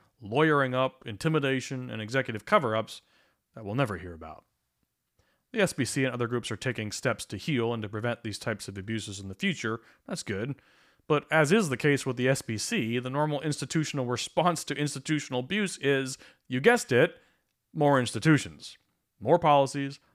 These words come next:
more corporations, more committees, more agencies, more oversight.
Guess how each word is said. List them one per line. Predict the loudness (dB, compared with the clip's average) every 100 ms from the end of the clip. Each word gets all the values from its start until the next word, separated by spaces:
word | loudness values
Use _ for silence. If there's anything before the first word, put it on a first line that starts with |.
| _
more | 0 2
corporations, | 4 4 4 2 2 -2 -8 -8 -2
more | 2 2
committees, | 2 0 0 -2 -6 _ _ -8
more | 2 4
agencies, | 4 0 -4 -6 -6 -6 -12 _ _ -14
more | -6 2
oversight. | 4 4 -2 -8 -14